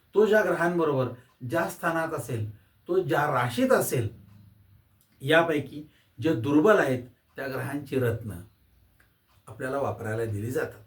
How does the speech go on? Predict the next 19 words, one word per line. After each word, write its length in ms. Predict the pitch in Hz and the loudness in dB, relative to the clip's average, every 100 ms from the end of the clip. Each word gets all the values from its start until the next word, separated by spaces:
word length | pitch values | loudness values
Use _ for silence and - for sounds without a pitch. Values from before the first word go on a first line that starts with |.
| _ | _
म्हणजे 260 | 135 131 160 | -6 -4 -2
हा 160 | 151 | -2
केतू 480 | 175 - 175 190 214 - - - | -2 -2 -4 -4 -8 -12 -20 -20
हा 220 | - 190 214 | -4 4 6
रवी 220 | 220 226 | 6 4
बरोबर 300 | 170 139 123 | 2 2 0
असतो, 300 | 113 - 120 | -4 -8 -10
कधी 200 | 113 110 | -8 -10
कधी 280 | 113 110 - - - - - - - | -10 -14 -16 -20 -20 -20 -20 -20 -6
शनी 200 | 180 185 202 | -2 2 4
बरोबर 260 | 151 127 | 4 2
असेल, 380 | 120 110 117 113 - - _ - - | -2 -4 -8 -12 -14 -20 _ -20 -8
मंगळाबरोबर 560 | 156 170 196 202 143 127 | -2 2 4 4 2 0
असेल, 460 | 117 - 117 110 - _ _ - | -4 -8 -10 -12 -14 _ _ -10
बुधाबरोबर 580 | 131 156 208 196 147 139 | -2 4 4 6 4 2
असेल, 420 | 123 - 117 110 - - - 151 | -2 -4 -8 -10 -12 -20 -10 -6
कधी 160 | 156 | -4
गुरुबरोबर 560 | 180 175 220 190 156 135 | 0 4 4 4 0 0
असेल, 480 | 127 107 123 110 | -2 -4 -8 -10